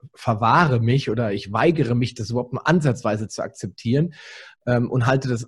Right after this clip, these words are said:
teilweise auch für Propaganda. Das ist ein blödes Wort, aber,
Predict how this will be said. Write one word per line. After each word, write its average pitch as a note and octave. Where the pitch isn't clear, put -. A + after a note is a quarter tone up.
teilweise B2
auch A#2
für B2
Propaganda. C3+
Das G#2
ist -
ein -
blödes G#2
Wort, A#2
aber, F2+